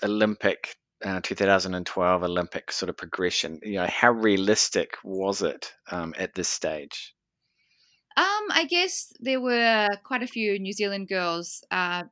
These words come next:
Speaker 2: that were of a very similar level, um, and we were all kind of hovering around that gold fleet, silver fleet margin in the two years before the, before, uh, London, the London Games. And,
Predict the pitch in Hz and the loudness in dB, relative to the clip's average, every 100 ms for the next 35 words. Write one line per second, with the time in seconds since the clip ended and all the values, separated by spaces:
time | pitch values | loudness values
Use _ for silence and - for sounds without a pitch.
0 | - 185 180 175 180 180 185 185 185 180 | -6 -4 -2 -2 -2 -6 -10 -6 -2 -2
1 | 185 185 175 165 170 170 151 170 196 _ | -2 -8 -8 -6 -6 -6 -8 -10 _ _
2 | 185 175 165 160 170 _ _ - _ _ | -4 -2 -2 -6 -10 _ _ -20 _ _
3 | _ _ 185 175 180 180 - 190 185 190 | _ _ 2 2 0 -4 -2 -4 -2 -4
4 | 180 165 160 160 _ _ - 196 185 175 | -2 -2 -4 -8 _ _ -6 -4 -2 -4
5 | 170 165 170 165 165 - - - - 170 | -2 0 0 0 -4 -6 -10 -18 -16 -20
6 | _ _ _ - 170 170 - 175 - - | _ _ _ -2 -2 -4 -6 -6 -6 -8
7 | 175 165 180 - 160 - 165 165 165 170 | -6 -6 -8 -6 -6 -4 -2 0 -2 -6
8 | 160 165 165 165 _ - 202 190 180 180 | -8 -6 -8 -8 _ -12 -8 -4 -4 -4
9 | 180 - 180 175 170 170 175 _ _ _ | -6 -14 -10 -6 -6 -6 -8 _ _ _
10 | _ 185 - 185 175 170 165 165 - _ | _ -14 -8 -4 0 0 0 -2 -8 _
11 | - 156 160 175 240 330 392 _ - _ | -8 -6 -4 -4 -4 -6 -10 _ -20 _
12 | - 196 196 208 208 208 247 370 - - | -8 -6 -4 -6 -2 0 0 -4 -10 -6
13 | - 175 170 170 | -2 -2 -2 -6